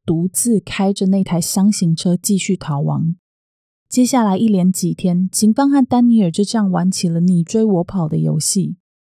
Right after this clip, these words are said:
最后，警方在一个垃圾堆中逮捕了丹尼尔，并同时采集他的血液样本和唾液，要来跟案发现场找到的体液做比对。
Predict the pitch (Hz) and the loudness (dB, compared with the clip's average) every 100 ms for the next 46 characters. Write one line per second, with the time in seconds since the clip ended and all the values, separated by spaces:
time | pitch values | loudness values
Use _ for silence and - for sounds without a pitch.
0 | _ _ _ - 185 190 165 185 - 196 | _ _ _ -2 0 0 -2 -6 -4 -2
1 | 185 240 240 247 - 190 196 208 254 208 | 2 2 2 0 -2 -2 -2 0 0 -2
2 | - 214 185 190 175 180 185 - 156 170 | 0 -2 0 0 0 0 0 0 -2 -2
3 | 180 156 160 175 180 196 156 160 - - | -2 -2 -2 0 0 0 0 -2 -6 -10
4 | _ _ - 262 240 196 180 202 - 180 | _ _ -2 0 0 0 0 0 -2 -2
5 | - 185 170 185 202 233 226 - 180 196 | -2 -2 -2 -2 -2 0 -2 -2 0 2
6 | 226 226 220 196 156 151 190 190 - 185 | 2 2 2 0 -2 -2 -2 -2 0 -2
7 | 180 170 220 240 190 175 190 - 247 190 | -2 -6 -2 0 0 0 -2 0 0 0
8 | 202 196 - 196 - 180 175 180 175 226 | 0 -2 0 -2 0 -2 -2 -2 0 0
9 | 202 - - - 190 180 202 165 160 - | -2 -4 -6 -2 -4 -2 -4 -4 -6 -4
10 | 170 190 | -4 -4